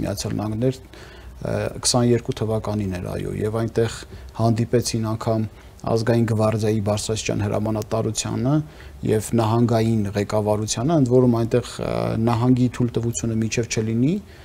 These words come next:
Ազգային գվարդիան որևէ օժանդակություն օտար երկրապետությանը չի կարող ներկայացնել, բայց նահանգային թույլտվությունն էլ ստացան։ Ինչ տեսանք։ Ես ակնկալում էի, որ առնվազն մի երեք հարյուր հոգի կուղարկեն նրանց, ը,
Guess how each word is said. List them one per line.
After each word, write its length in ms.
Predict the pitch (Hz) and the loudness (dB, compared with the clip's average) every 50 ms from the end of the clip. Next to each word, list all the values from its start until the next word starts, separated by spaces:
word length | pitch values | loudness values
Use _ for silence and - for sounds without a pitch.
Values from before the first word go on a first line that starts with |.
| - - - - | -20 -14 -4 0
Ազգային 360 | 120 120 123 120 127 127 123 117 | 2 4 4 6 6 6 6 4
գվարդիան 400 | 117 120 120 123 120 127 123 110 | 4 4 4 4 4 2 2 4
որևէ 380 | 110 120 120 117 113 107 110 110 110 - - - | 4 4 4 4 4 2 2 0 0 -2 -2 -4
օժանդակություն 720 | 113 107 117 113 107 110 113 - - 117 - - 139 123 | -2 0 0 0 0 0 -2 -2 -4 -4 -2 0 0 0
օտար 320 | - - - 110 104 107 | -2 -2 -6 -6 -4 -4
երկրապետությանը 840 | 107 104 - - 107 101 - - 104 - 110 107 - 117 117 120 110 - | -4 -4 -2 -2 -4 -2 -2 -6 -8 -6 -6 -6 -6 -4 -4 -4 -4 -4
չի 100 | - 110 - | -6 -6 -4
կարող 300 | - - - 98 - - 87 | -4 -4 -2 -4 -4 -6 -8
ներկայացնել, 480 | 95 - - - 87 - - 156 156 | -8 -6 -6 -8 -6 -4 -4 -2 0
բայց 220 | 131 117 110 - 117 | 0 0 0 0 -2
նահանգային 480 | 113 110 113 120 127 127 131 131 131 127 123 - - | -2 -2 0 0 4 4 6 6 6 4 2 0 -4
թույլտվությունն 640 | - 123 - 131 120 120 123 - - 127 120 117 113 | -4 -2 -2 -2 -2 -2 -2 -4 -2 -2 -2 -2 -2
էլ 80 | 107 | -2
ստացան։ 580 | - - - - 98 107 - - 135 165 220 240 - - - - - - - - - - - | -4 -4 -2 -2 -2 -2 0 2 2 2 0 -2 -8 -12 -14 -14 -14 -16 -10 -4 0 4 6
Ինչ 160 | 208 208 180 143 117 131 | 6 6 6 6 4 4
տեսանք։ 440 | 113 - - 117 107 107 104 - - - - - - | 4 4 0 -2 -2 -4 -4 -8 -10 -14 -4 2 6
Ես 220 | 151 175 - 240 247 | 6 6 8 6 2
ակնկալում 500 | 233 247 240 233 247 247 247 240 247 254 | 4 2 2 4 6 6 6 8 8 8
էի, 80 | 202 185 | 10 12
որ 100 | 196 196 196 202 | 12 12 12 10
առնվազն 500 | 202 202 202 196 214 208 208 208 190 170 170 | 8 6 6 8 8 8 8 8 8 8 8
մի 80 | 143 | 8
երեք 320 | 123 131 131 - 123 - - | 8 8 8 8 4 4 4
հարյուր 180 | 156 160 135 127 | 4 6 6 6
հոգի 220 | 127 - - 160 - | 4 2 0 0 2
կուղարկեն 500 | 131 120 123 127 127 - - 160 151 143 135 - - - - - - - - - 117 | 2 4 6 4 4 4 6 6 6 6 4 2 -8 -18 -18 -18 -20 -10 -2 2 4
նրանց, 340 | 117 131 131 127 - - - | 6 6 6 4 2 0 -2
ը, 260 | 113 107 107 110 | 0 0 0 0